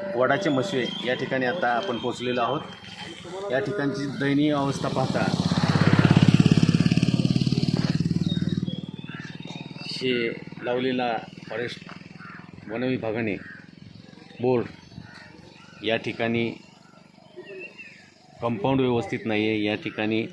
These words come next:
कचरा पडलेला आहे, या ठिकाणी दलदल माजलेली आहे, आत तर जाताच येत नाही. अशा ठिकाणी, अ, ग्रामस्थ, वन समिती व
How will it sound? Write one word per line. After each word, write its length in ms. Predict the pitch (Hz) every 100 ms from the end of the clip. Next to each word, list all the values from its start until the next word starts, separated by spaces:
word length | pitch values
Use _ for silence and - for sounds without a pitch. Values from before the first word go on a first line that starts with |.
| - - -
कचरा 260 | 107 - 127
पडलेला 420 | - 107 104 98
आहे, 280 | 95 104 110
या 100 | 107
ठिकाणी 560 | 101 107 113 110 117 120 - - - - - 107 98
दलदल 320 | 123 117 151
माजलेली 420 | 143 107 107 101
आहे, 500 | 98 110 120 - -
आत 60 | 113 107 -
तर 80 | 127
जाताच 380 | 113 117 120 127
येत 200 | 123 -
नाही. 160 | 107 117 - - - -
अशा 240 | 110 135
ठिकाणी, 520 | 131 120 - 117 98 101 - - - - - -
अ, 100 | 104 104 104 104 101 101 104 - - - - - - - - 110
ग्रामस्थ, 480 | 101 123 127 135 - 131 131 - - - - - -
वन 400 | 107 123 131 123
समिती 680 | - - 131 127 - 123 135 - - - - -
व 260 | 110 123